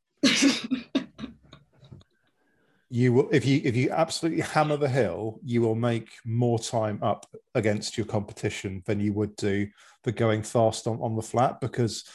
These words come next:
Speaker 2: the, the relative speed difference, um, on, on the flat will be,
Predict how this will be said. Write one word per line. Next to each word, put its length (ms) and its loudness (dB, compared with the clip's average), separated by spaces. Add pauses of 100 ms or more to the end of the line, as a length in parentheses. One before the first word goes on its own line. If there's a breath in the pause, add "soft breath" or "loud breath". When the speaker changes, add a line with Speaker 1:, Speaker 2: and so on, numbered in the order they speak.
(180 loud breath)
Speaker 2:
the, 340 2
the 60 -2
relative 500 2
speed 380 0
difference, 840 -10 (380 soft breath)
um, 300 2
on, 160 2
on 180 2
the 80 -6
flat 320 2
will 80 -4
be, 400 -2